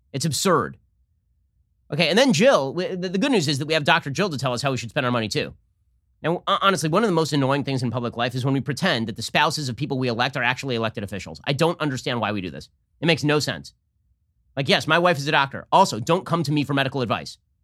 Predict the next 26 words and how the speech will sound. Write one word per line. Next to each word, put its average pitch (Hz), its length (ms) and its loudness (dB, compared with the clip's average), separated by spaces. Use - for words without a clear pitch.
Go 151 100 2
to 156 100 0
my 180 120 6
wife 170 360 2
for 151 80 -8
medical 131 280 0
advice. 87 300 -6
I 127 100 0
didn't 208 160 0
go 185 80 6
to 147 60 2
medical 127 260 0
school. 160 360 -2
She - 160 -4
went 143 160 0
to 131 60 -6
medical 107 260 -6
school. 87 340 -8
I 202 100 6
do 233 100 -2
politics. 151 540 -2
Don't 185 140 4
go 233 100 4
to 220 60 2
my 202 120 4
wife 160 300 2